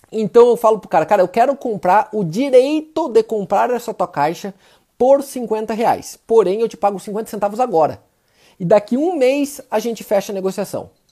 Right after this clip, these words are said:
Por quê? Porque se ela for pra cinquenta e cinco a caixa de tomate, eu vou pagar pro cara, eu tenho direito, eu comprei o direito por cinquenta centavos de comprar por cinquenta. Compro por cinquenta, vendo por cinquenta e cinco que tá no mercado e ganho quatro e cinquenta, né?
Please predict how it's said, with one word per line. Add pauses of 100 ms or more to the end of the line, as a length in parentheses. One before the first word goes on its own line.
(140)
Por
quê? (340)
Porque
se
ela
for
pra
cinquenta
e
cinco
a
caixa
de
tomate, (360)
eu
vou
pagar
pro
cara,
eu
tenho
direito,
eu
comprei
o
direito
por
cinquenta
centavos
de
comprar
por
cinquenta. (460)
Compro
por
cinquenta, (240)
vendo
por
cinquenta
e
cinco
que
tá
no
mercado
e
ganho
quatro
e
cinquenta,
né?